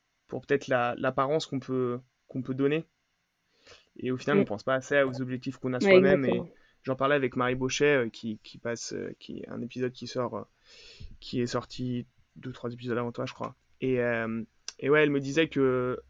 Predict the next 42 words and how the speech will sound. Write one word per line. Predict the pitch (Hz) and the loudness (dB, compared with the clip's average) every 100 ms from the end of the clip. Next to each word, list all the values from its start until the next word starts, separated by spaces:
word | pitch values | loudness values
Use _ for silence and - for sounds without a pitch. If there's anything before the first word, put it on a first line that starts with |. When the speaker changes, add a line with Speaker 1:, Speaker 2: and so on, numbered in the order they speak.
| _ | _
Speaker 1:
aux | 131 131 131 | -2 0 0
Jeux | 135 143 | -2 -2
paralympiques, | 135 131 127 165 170 - _ - | -2 -2 -4 -6 -10 -14 _ -14
donc | 131 120 - | -8 -8 -6
c'est | 123 | -4
une | 123 | -4
athlète | 120 127 | -4 -4
paralympique, | 127 120 123 147 143 | -4 -4 -4 -6 -4
aux | |
Jeux | 127 127 | -4 -2
paralympiques, | 120 120 120 135 127 | -2 -2 -4 -4 -2
elle, | 113 | 0
heu, | 110 117 _ - - - - - - | -2 -6 _ -20 -16 -16 -18 -20 -2
elle, | - 135 135 | 2 4 6
heu, | 127 123 110 113 101 - | 6 6 4 4 0 0
tout | 160 | 2
le | |
monde | 170 160 | 4 6
l'attendait | 139 143 147 | 6 6 6
pour | 156 127 | 6 2
qu'elle | 127 127 123 | 2 2 2
gagne | 131 143 139 | 4 4 4
cinq | 127 143 139 | 2 -2 0
médailles | 139 135 | 4 6
d'or, | 139 160 - | 6 4 2
tu | 131 | 0
vois. | 131 - _ _ _ _ _ - | -2 -4 _ _ _ _ _ -2
Et | 131 | 4
elle, | 151 | 6
en | 160 | 6
fait, | 131 180 | 4 2
dans | 139 | 2
sa | 127 123 | 2 2
tête, | 175 180 | 2 0
ce | - | -2
qu'elle | 123 | -4
voulait, | 123 147 175 | 0 0 0
c'était | - 117 | -2 -2
uniquement | 143 147 170 | -2 -2 -2
gagner, | 160 139 143 165 | 2 2 2 0
enfin, | - 120 | 0 -2
uniquement, | 120 127 120 120 | -2 -2 -2 -8